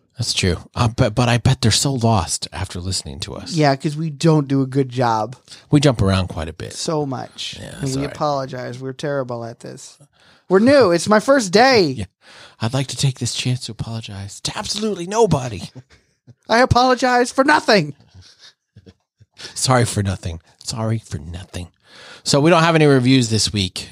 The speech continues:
Speaker 1: Y'all are slacking. That's like three weeks in a row with no reviews.
Speaker 2: It's fine. They're just all regulars.
Speaker 1: It's all regulars, yeah.
Speaker 2: So take out my high from the very beginning where I said
Speaker 1: Yeah.
Speaker 2: hi to the new people.
Speaker 1: Yeah, you new people.
Speaker 2: Obviously, there aren't any.
Speaker 1: Retracted.
Speaker 2: You freaks.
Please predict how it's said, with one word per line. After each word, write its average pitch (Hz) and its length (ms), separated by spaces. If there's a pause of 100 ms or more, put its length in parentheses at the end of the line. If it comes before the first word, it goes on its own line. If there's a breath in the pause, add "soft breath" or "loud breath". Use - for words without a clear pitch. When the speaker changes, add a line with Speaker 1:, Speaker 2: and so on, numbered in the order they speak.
Speaker 1:
Y'all 104 200
are - 20
slacking. 98 540
That's 98 180
like - 100
three 113 220
weeks 110 300
in 107 80
a - 20
row 90 240
with 85 160
no 90 160
reviews. 85 300
Speaker 2:
It's - 200
fine. 123 480
They're 131 120
just 135 240
all 135 140
regulars. 120 760
Speaker 1:
It's 95 240
all 92 160
regulars, 90 420
yeah. 85 120
Speaker 2:
So 131 180
take 160 280
out 190 200
my 156 220
high 127 540
from 127 520
the 135 220
very 135 260
beginning 135 460
where 120 80
I 120 40
said - 140
Speaker 1:
Yeah. 117 60
Speaker 2:
hi 135 160
to 127 80
the 120 100
new 123 160
people. 123 260
Speaker 1:
Yeah, 123 80
you 127 140
new 143 160
people. 120 300
Speaker 2:
Obviously, 156 340
there 160 180
aren't 160 280
any. 120 320
Speaker 1:
Retracted. 113 500
Speaker 2:
You 82 80
freaks. - 720